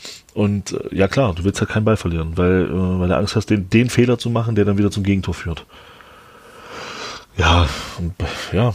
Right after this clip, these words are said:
und das ist dann natürlich, äh, dann entsteht <laughs> genau das, was du gerade beschrieben hast, dass dann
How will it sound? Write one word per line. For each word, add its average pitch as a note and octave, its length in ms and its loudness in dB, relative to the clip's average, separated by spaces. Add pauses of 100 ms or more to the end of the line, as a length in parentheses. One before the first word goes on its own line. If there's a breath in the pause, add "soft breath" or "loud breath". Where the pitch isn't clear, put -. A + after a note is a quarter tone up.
und F2 160 -2
das F2 100 0
ist - 140 -2
dann A2+ 80 4
natürlich, A2 460 2
äh, G#2 320 -2 (140)
dann G2+ 340 2 (120)
entsteht G2+ 380 4
<laughs> - 100 2
genau A2+ 240 4
das, G#2 240 0
was A2+ 100 -2
du G#2 100 -4
gerade G#2 240 2
beschrieben B2 400 -2
hast, D3 180 -8
dass - 120 -10
dann G#2+ 240 -4